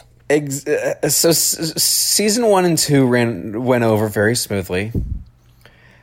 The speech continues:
Um, and then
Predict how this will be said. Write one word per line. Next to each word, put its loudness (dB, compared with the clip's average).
Um, 2
and 2
then 2